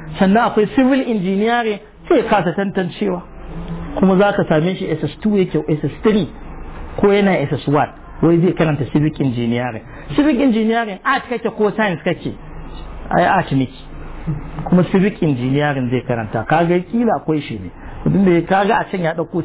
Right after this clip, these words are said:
civic. Ai na art ne. Sannan ga engineering kuma na science ne, shi ne ya haɗa ai. Ya karmaɗa.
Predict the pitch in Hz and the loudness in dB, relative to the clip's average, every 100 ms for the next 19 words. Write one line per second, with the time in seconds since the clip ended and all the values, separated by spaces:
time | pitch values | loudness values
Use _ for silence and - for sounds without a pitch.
0 | - 226 160 - - - 254 277 269 262 | 0 0 0 -4 -12 -2 0 2 2 0
1 | - 110 107 - - 165 151 - - 160 | -2 -10 -10 -14 -10 -6 -6 -6 0 2
2 | 175 214 190 165 143 147 165 185 160 151 | 4 4 2 2 0 2 2 2 0 -2
3 | 151 147 143 160 120 131 131 - 220 175 | 0 0 0 -2 0 -2 -2 0 2 2
4 | 139 131 135 120 113 - - - 92 - | 0 0 -2 -4 -8 -12 -14 -10 -10 -10
5 | - - 110 113 143 143 208 214 165 131 | -4 0 2 2 2 2 2 4 2 0